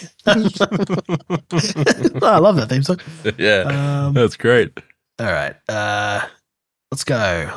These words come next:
Speaker 1: We got another segment.
Speaker 2: All right.
Speaker 1: Let's all go and do it.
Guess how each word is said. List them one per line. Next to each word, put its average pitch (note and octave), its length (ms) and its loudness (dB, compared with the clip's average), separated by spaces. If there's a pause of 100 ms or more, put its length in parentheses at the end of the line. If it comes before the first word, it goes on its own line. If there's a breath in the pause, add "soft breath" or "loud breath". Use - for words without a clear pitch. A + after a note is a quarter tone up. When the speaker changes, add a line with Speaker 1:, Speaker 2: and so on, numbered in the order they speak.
Speaker 1:
We G3+ 80 4
got C#4 80 6
another F3 240 4
segment. B2 420 -2 (580)
Speaker 2:
All A3+ 80 4
right. F#3+ 300 6 (400)
Speaker 1:
Let's G3+ 200 2
all D3+ 180 4
go C3 260 2
and F3 340 2
do G3 180 6
it. - 280 -2